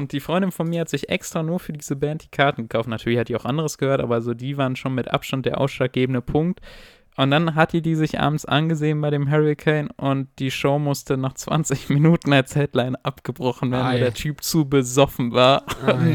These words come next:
Speaker 1: nix mehr auf
Speaker 2: Danke
Speaker 1: der
Speaker 2: für
Speaker 1: Bühne
Speaker 2: nix,
Speaker 1: auf die
Speaker 2: Alter.
Speaker 1: Kette bekommen hat. <laughs>
Speaker 2: Wahnsinn, Wahnsinn.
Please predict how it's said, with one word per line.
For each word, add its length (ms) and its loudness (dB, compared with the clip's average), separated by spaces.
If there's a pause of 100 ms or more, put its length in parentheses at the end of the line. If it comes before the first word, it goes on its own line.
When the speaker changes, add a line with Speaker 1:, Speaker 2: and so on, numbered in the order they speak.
(120)
Speaker 1:
nix 200 0
mehr 200 2
auf 80 6
Speaker 2:
Danke 180 4
Speaker 1:
der 160 6
Speaker 2:
für 120 2
Speaker 1:
Bühne 120 8
Speaker 2:
nix, 260 2
Speaker 1:
auf 60 -6
die 60 -4
Speaker 2:
Alter. 160 -2
Speaker 1:
Kette 320 4
bekommen 480 -2
hat. 260 -4
<laughs> 540 -6 (1120)
Speaker 2:
Wahnsinn, 680 0
Wahnsinn. 500 -6